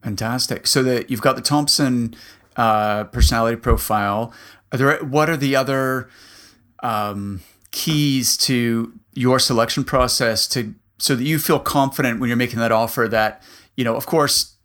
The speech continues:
you, there's always an element of risk and, and with, 'cause human beings, uh, you know, right? So, but h-, you feel confident making an offer that, yes, we found a Think Global person.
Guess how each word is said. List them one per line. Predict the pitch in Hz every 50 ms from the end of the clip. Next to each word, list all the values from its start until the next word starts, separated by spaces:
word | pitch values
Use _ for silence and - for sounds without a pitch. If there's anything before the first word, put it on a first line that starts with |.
| _ _ _ _ _ _ _ _ _ _ _
you, | - 143 147 139 - - _ - - - - - _ _ _ _
there's | - 120 156 147 165
always | 170 165 160 156 151 131
an | 139 131
element | 127 127 123 117 113
of | 110 98
risk | 123 135 135 131 - - - - -
and, | 123 117 110 107 107 110 - -
and | 120 113 113
with, | 113 104 - - _ _
'cause | - 139 110 101 - -
human | - - 165 160 143 131
beings, | 165 165 143 120 107 107 98 - - - -
uh, | 135 - - - - 131 123 -
you | - 135 123
know, | 123 123
right? | 117 127 127 135 143 -
So, | - - 143 135 127 127 123 - - - - - - _ -
but | 147 143 139 - - -
h-, | 135 123 147 - _ _ _ _ _ _
you | - 139 120 165 180
feel | 147 - 180 156 -
confident | - 151 147 143 143 131
making | 135 139 123 - 131
an | 127
offer | 127 127 123 - 117
that, | 107 120 113 - -
yes, | 139 139 131 127 113 - -
we | 131 117
found | - - 147 135 135 135 131 127 127 - - _ _ _ _ _ _ _ _ - - - _ _ -
a | 127 123 123 120 120 117 117 113
Think | - - - 147 139 139
Global | 147 143 131 123 123
person. | - - 127 120 113 - - 104 92 85